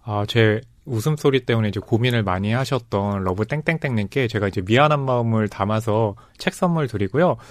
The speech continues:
그리고 또 한 분, 이제 고은님, 어, 조회수의 노예가 되지 말라면서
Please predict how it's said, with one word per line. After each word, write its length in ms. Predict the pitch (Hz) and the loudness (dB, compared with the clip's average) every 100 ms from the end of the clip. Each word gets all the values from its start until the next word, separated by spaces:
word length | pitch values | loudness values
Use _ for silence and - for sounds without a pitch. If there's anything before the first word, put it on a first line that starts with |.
| - - | -20 -2
그리고 240 | 127 139 | 4 4
또 320 | - 185 185 165 | 4 2 2 2
한 160 | 160 | 0
분, 200 | 123 98 - | 0 -2 -4
이제 100 | - | -12
고은님, 540 | - 135 160 123 98 82 _ - _ | 4 6 6 4 0 -4 _ -20 _
어, 240 | 107 104 101 | -4 -4 2
조회수의 400 | 123 156 147 120 | 4 6 4 2
노예가 380 | 104 110 110 107 | 2 2 0 -2
되지 220 | 101 98 | -4 -6
말라면서 720 | 87 90 95 95 92 131 | -4 -2 -4 -4 -2 0